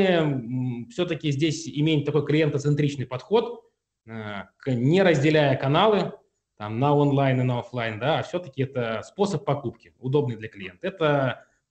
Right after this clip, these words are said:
розница и там, и там. Вот, поэтому мы говорим всё-таки о совместном развитии,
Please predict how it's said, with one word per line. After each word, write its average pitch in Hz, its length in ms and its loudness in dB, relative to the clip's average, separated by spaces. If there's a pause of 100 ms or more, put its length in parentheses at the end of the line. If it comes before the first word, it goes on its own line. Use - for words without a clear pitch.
розница 185 460 4
и 151 80 2
там, 151 240 2
и - 60 -2
там. 87 240 -12 (400)
Вот, 95 160 -16
поэтому 151 800 2
мы 165 140 0
говорим 170 260 2
всё-таки 147 320 -2
о 147 40 0
совместном 160 480 -2
развитии, 156 540 0